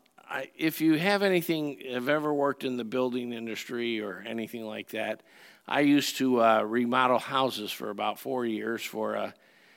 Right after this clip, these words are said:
uh, an outfit that we had very rich customers, and, uh, like, our, just our remodel on one house, the bill was over two hundred thousand dollars. And, uh,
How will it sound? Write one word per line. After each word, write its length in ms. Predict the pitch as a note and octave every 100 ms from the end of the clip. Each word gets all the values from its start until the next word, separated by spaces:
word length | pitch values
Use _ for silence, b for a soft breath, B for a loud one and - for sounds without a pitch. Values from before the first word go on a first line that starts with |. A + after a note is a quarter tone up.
| b b b -
uh, 360 | A#2 A2+ G#2+ G#2+ -
an 160 | - A#2+
outfit 480 | C3 A#2+ C#3 B2+ B2+
that 140 | B2
we 580 | A#2+ B2+ B2 A#2 - -
had 240 | - A#2+ A2
very 520 | D3+ D#3+ D#3+ D#3+ C#3+
rich 360 | C3+ C3+ -
customers, 880 | - C3 B2 - A#2 A#2 B2+ - - -
and, 320 | A2+ A2+ A2+
uh, 240 | A2+ A2 -
like, 240 | - A#2+ A2
our, 300 | B2 A#2 - - -
just 320 | A#2+ A#2+ -
our 180 | - B2
remodel 440 | B2 B2 B2 A#2+ A#2
on 160 | A#2
one 160 | A2+ A#2
house, 360 | A#2+ A#2 A2
the 120 | - A2
bill 240 | A#2 A2
was 160 | G#2 A2+
over 240 | A2 G#2
two 160 | B2+ A2+
hundred 200 | G#2+ G2+
thousand 380 | G#2+ G2+ F#2
dollars. 500 | G#2+ G2 F2+ - - - B B B B -
And, 320 | A2 A2 G#2+
uh, 300 | A2 G#2+